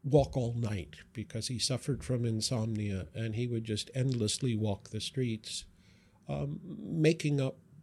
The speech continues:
the latest chapter of whatever book he was writing as he went. I don't have a memory that allows me to do that,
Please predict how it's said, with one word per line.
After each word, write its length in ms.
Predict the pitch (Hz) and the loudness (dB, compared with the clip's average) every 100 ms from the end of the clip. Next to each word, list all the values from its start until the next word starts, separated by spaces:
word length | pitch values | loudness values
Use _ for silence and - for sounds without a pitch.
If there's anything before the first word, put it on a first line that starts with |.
| - | -8
the 340 | 170 143 120 | -6 -2 -2
latest 680 | 127 120 127 123 - - - - - - - | 0 0 0 -2 -4 -8 -16 -20 -20 -20 -4
chapter 640 | 139 120 - - 117 - | 0 0 -2 0 0 0
of 140 | 113 113 | -2 0
whatever 360 | 120 120 117 | 2 4 2
book 260 | 104 113 - | 2 0 0
he 100 | 131 | -4
was 240 | 113 110 | -2 -4
writing 600 | 110 101 98 98 98 92 - - | -4 -4 -4 -6 -6 -10 -14 -6
as 240 | 101 92 | -4 -4
he 140 | - 92 | -6 -4
went. 380 | 95 87 - - _ _ _ _ - _ | -4 -6 -10 -20 _ _ _ _ -20 _
I 140 | 139 139 | 8 10
don't 140 | 135 | 10
have 180 | 117 110 | 8 6
a 60 | |
memory 440 | 110 117 113 107 101 | 6 6 6 6 4
that 200 | 110 107 | 2 2
allows 460 | 104 107 101 95 | 4 4 2 -2
me 160 | 123 95 | -4 -4
to 100 | - | -6
do 240 | 87 92 90 | -8 -6 -6
that, 280 | 101 85 | -6 -8